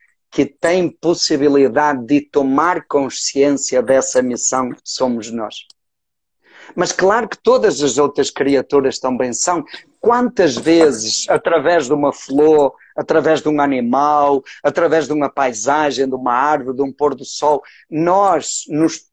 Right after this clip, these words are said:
deixamos, nos sentimos tocados por uma mensagem divina, né? Talvez nós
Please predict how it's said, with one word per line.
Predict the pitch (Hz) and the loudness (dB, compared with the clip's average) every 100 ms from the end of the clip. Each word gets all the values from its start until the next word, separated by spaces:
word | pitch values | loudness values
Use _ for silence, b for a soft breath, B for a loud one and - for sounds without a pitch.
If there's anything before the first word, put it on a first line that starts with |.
| - | -4
deixamos, | 160 165 - 175 185 165 143 123 | 0 0 0 0 0 0 -2 -2
nos | 156 151 - | -4 -4 0
sentimos | 160 143 175 175 151 - | 0 2 2 0 -2 -6
tocados | - 156 - 156 151 120 110 - | -4 -4 -2 0 0 -4 -12 -10
por | - 139 | -4 -2
uma | 139 | 0
mensagem | 135 135 120 139 131 120 127 | 0 -2 -2 -2 -2 -2 -4
divina, | 120 127 - 131 - _ _ _ _ | -4 0 -2 -4 -14 _ _ _ _
né? | 131 180 - B B B B B _ | -4 -4 -6 B B B B B _
Talvez | 180 185 156 226 202 | 0 2 4 2 2
nós | 190 196 220 - | 0 0 0 -4